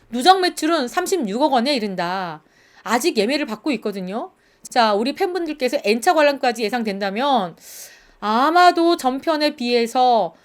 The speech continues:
많은 관객과 그리고 많은 매출을 이룰 것 같다는 생각이 듭니다. 임영웅 씨의 이번 영화는요,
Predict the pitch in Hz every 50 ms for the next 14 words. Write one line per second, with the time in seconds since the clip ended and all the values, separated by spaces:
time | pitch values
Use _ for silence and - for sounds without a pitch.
0 | _ _ _ - 220 247 277 311 330 311 240 233 214 226 226 247 240 233 - _
1 | 220 208 196 180 165 170 208 214 226 233 185 - 160 170 175 202 262 302 294 208
2 | 185 185 - - - 220 202 285 339 403 427 - _ _ _ _ _ _ 233 226
3 | 269 294 294 - - - 214 190 - _ _ _ _ 220 220 233 247 311 311 285
4 | 262 220 226 220 214 208 196 175 165 160 165 - _ _ _ _ _ _ _ _
5 | _ _ _ _ _ _ _ _ _ - 226 254 330 370 381 370 359 - - 311
6 | 277 262 226 214 254 247 190 180 190 226 254 240 202 175 175 185 226 269 254 208
7 | 180 -